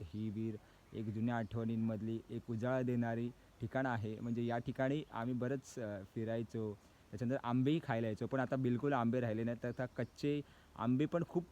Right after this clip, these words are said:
कमी प्रमाणात दिसत आहेत इथे. बघतो मी, जर कुठे दिसले तर मी तुम्हाला दाखवतो, पण आता काहीच राहिलं नाही. म्हणजे राहिलं नाही, इंद आ-, आहे इकडे, पण आता खूप लोक मुंबईला शिफ्टिंग झालं, त्याच्यामुळे मग इकडे येणं कमी झालं. नाहीतर पहिले इकडे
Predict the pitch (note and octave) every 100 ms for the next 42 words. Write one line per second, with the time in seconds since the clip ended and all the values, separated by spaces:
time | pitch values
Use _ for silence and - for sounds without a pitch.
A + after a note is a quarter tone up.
0 | - - C3 D3 C#3+ C3+ C3 B2+ A#2 -
1 | A2+ A2 A2+ - A2+ - A2 B2 B2 -
2 | D#3 C3+ B2 A#2 A#2+ A#2 A2 - C3 A2
3 | A2 A2 G#2+ A2+ A2+ A2 - B2+ G#2+ A2
4 | - - - C3 B2 - B2+ D3 B2+ A2+
5 | G#2 B2+ A2+ G2+ G#2+ B2+ - A#2+ G2+ G2+
6 | A#2+ C#3+ D3 D#3 G#2+ - G#2+ G2 D#3 C3
7 | A#2 D3 - - - B2+ C3+ D#3 - D#3+
8 | - D#3+ C3 A#2 D3 C#3 B2+ B2+ C#3 -
9 | A#2+ - D3 C3 A2+ A2+ A2 A#2+ A#2+ B2
10 | B2 B2+ A#2 G#2+ B2+ B2 A#2 B2 B2 A#2+
11 | A#2+ A#2 A#2 G#2 G#2 G#2+ G#2 A2+ A#2+ A#2
12 | A#2 -